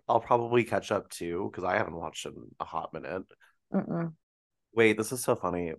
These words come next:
Speaker 1: Bob's Burgers and The Simpsons and Rick and Morty are nominated, and all I'm thinking about is the, is Family Guy actively <laughs> trying to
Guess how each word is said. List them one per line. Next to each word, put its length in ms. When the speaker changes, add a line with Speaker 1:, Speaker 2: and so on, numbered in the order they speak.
Speaker 1:
Bob's 260
Burgers 380
and 180
The 60
Simpsons 480
and 100
Rick 140
and 80
Morty 220
are 80
nominated, 360
and 80
all 200
I'm 80
thinking 300
about 280
is 160
the, 220
is 180
Family 320
Guy 360
actively 460
<laughs> 20
trying 360
to 200